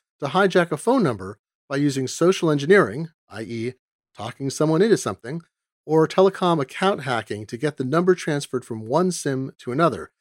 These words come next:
A sim is the subscriber identity module used on most phone networks worldwide, including A T and T and T-Mobile in the U S. Sprint and Verizon use a different system, but can still transfer phone numbers among devices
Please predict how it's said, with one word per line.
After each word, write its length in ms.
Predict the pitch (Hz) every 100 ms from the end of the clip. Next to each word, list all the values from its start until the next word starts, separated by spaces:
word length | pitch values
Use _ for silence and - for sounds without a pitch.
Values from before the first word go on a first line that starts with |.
| _ _ _
A 80 | 135
sim 400 | - - 196 196
is 160 | 147 127
the 100 | 131
subscriber 640 | - 127 - 160 175 170
identity 400 | 131 139 139 131
module 640 | 120 127 131 131 123 127 127
used 260 | 127 127 127
on 100 | 117
most 300 | 139 185 -
phone 180 | 175 156
networks 440 | 131 139 - -
worldwide, 540 | 127 117 117 120 113 107 _ _ -
including 380 | 120 143 127 -
A 140 | 170
T 160 | 175 165
and 100 | 143
T 160 | - 131
and 140 | 117
T-Mobile 540 | - 165 151 135 127
in 60 | 107
the 60 | 95
U 200 | 107 110
S. 340 | 92 - - - _ _
Sprint 320 | - - 170 165
and 100 | 135
Verizon 440 | 139 143 143 135
use 100 | 113
a 60 | 107
different 300 | 127 - -
system, 500 | - 247 - 120 110
but 160 | 113
can 120 | -
still 220 | 117 - 151
transfer 400 | - 127 - 117
phone 280 | - 151
numbers 360 | 139 127 117 107
among 320 | - 139 208
devices 540 | 156 107 107 - 98